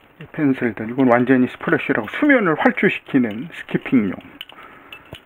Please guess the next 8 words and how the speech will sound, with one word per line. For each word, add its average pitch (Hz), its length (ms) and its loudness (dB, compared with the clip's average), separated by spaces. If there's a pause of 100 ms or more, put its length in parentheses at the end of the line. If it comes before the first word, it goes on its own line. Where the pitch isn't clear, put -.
(260)
요거는, 135 680 2 (1800)
어, 202 60 -16 (600)
살짝 - 440 -4
가라앉아요. 113 560 -4 (180)
슬로우 143 380 2
싱킹으로 123 520 -4
수면 190 360 2
아래를 113 580 -2